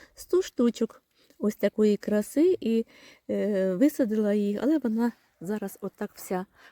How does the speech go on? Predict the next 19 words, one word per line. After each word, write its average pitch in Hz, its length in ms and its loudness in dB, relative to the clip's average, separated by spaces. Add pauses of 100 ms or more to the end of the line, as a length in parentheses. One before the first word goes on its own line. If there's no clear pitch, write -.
(120)
поникла, 240 640 0 (360)
і 208 120 0
рядочком 247 600 0
висаджувала, 233 960 0
і, 190 200 -2
м, 190 380 -2 (1120)
е, 202 340 -2
в - 120 -12
кубки - 480 2
висаджувала. 240 920 -2 (460)
Ну, 294 120 -2
тобто 202 400 -4
вигляд 214 360 0
в - 40 -10
неї 185 340 -4
ось 180 180 -10
такий 262 380 -2
не 214 280 -2 (440)
дуже. 170 560 -4